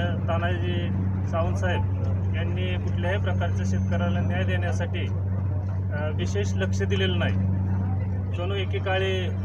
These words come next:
काही गर्जना केली होती सावंत साहेबांनी की "महाराष्ट्र भिकारी करेन, पण मी भिकारी होणार नाही." साहेब, आमच्या घामाचा दाम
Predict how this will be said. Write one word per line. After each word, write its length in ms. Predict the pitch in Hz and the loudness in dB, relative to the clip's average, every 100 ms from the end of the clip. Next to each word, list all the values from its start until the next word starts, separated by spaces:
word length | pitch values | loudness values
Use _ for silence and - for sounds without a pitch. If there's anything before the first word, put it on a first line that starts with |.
| - - - | -2 -2 -2
काही 140 | 185 | -2
गर्जना 400 | 180 180 180 196 | -2 -2 0 0
केली 240 | 190 196 185 | 0 0 0
होती 280 | 131 - 95 95 - - - 95 - - | 0 0 -2 -2 -2 -2 -2 -2 -2 -2
सावंत 240 | 170 95 | 0 0
साहेबांनी 440 | - 95 190 92 95 95 95 95 95 95 95 95 92 | 0 -2 -2 -2 -2 -2 -2 -2 -2 -2 -2 -2 -2
की 280 | 95 95 92 | -2 -2 0
"महाराष्ट्र 680 | 95 175 95 - 196 190 196 - - - | 0 0 0 0 0 0 -2 -2 -2 -2
भिकारी 380 | 190 185 175 170 156 - - - - | -2 0 0 0 -2 -4 -4 -4 -2
करेन, 360 | 190 175 135 - | 0 0 0 -2
पण 140 | - | -2
मी 140 | 185 | -2
भिकारी 340 | 170 165 170 175 | -2 -2 0 0
होणार 340 | 170 165 156 | 0 0 0
नाही." 200 | - - - - - - - - - | -2 -4 -4 -4 -4 -4 -6 -6 -4
साहेब, 280 | 196 190 185 | 0 0 0
आमच्या 280 | 185 180 196 | -2 -2 -2
घामाचा 540 | 180 175 190 190 196 | -2 0 0 0 0
दाम 340 | 185 190 208 | 2 2 2